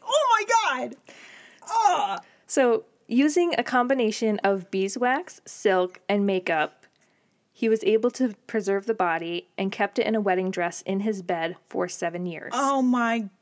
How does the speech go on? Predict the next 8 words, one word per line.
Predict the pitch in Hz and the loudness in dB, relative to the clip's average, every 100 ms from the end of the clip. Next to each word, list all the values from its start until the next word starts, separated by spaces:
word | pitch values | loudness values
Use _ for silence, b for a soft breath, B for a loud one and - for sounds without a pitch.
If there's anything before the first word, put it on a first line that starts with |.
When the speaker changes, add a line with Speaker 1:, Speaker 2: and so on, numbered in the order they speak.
| _ | _
Speaker 1:
God! | - 269 269 254 247 226 202 208 | 2 4 4 4 4 4 2 0
Oh | - 330 392 | 0 2 2
my | 403 370 | 4 2
God! | 339 320 349 381 370 320 254 208 190 180 175 _ _ _ _ _ _ _ _ _ b b b b | 4 4 6 6 6 6 4 4 2 0 -4 _ _ _ _ _ _ _ _ _ b b b b
Precursor | - 311 294 339 330 320 | -4 -2 0 -2 -2 -2
to | 302 | 0
Norman | 269 262 285 294 240 | 2 2 2 2 2
Bates. | 180 247 285 254 165 - - - | 2 -2 0 -2 -4 -8 -12 -12